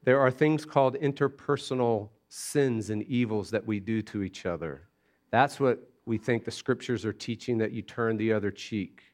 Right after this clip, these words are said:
that you bless, that you don't avenge, you don't seek to win. But then there's a whole other level called criminal evil, whether on an interpersonal level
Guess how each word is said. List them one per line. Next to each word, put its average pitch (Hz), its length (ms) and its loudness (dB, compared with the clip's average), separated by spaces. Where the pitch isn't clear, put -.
that 104 120 -2
you 101 140 -4
bless, 98 800 0
that 107 100 -6
you 101 140 -6
don't 107 360 0
avenge, 90 800 -4
you 107 120 -6
don't 104 260 -2
seek - 400 -8
to 101 120 -10
win. 87 420 -6
But 107 140 -4
then 160 140 4
there's 160 200 0
a 113 60 -2
whole 160 340 0
other 139 280 2
level 107 320 0
called - 360 -4
criminal 127 580 -2
evil, 87 500 -4
whether 107 280 -2
on 101 60 -4
an 98 120 -4
interpersonal 117 680 -4
level 131 440 0